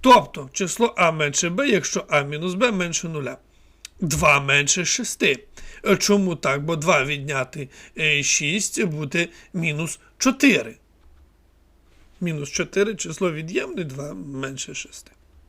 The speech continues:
Число А дорівнює числу Б, якщо різниця А мінус Б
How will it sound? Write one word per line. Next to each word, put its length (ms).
Число 480
А 220
дорівнює 500
числу 380
Б, 260
якщо 380
різниця 480
А 160
мінус 340
Б 340